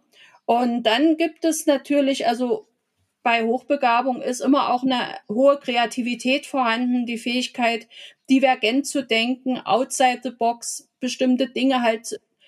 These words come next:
zweckentfremdet zu nutzen, Probleme zu lösen. Und ja, dann gibt's auch Begabungsbegriffe, die weitergefasst werden, wie zum Beispiel der von Howard Gardner.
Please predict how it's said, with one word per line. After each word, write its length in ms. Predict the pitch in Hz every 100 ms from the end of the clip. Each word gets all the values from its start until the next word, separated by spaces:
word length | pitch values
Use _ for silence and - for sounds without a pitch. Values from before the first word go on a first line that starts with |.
| _
zweckentfremdet 840 | - 247 254 247 226 240 247 254 254
zu 120 | - 247
nutzen, 420 | 247 - - 254
Probleme 600 | 247 269 254 254 262 269
zu 180 | - 247
lösen. 600 | 220 226 226 240 233 240
Und 340 | 233 226 226
ja, 200 | - 277
dann 120 | 269 233
gibt's 240 | 247 -
auch 280 | - 247 269
Begabungsbegriffe, 1080 | 254 247 208 220 285 - - - 269 269
die 180 | 262 233
weitergefasst 800 | 185 202 294 277 - 247 247 -
werden, 200 | 254 240 226
wie 80 |
zum 180 | 226 254
Beispiel 400 | 226 214 - 247
der 160 | 226 220
von 220 | 233 226
Howard 340 | 220 220 220
Gardner. 580 | - 180 220 269 262 240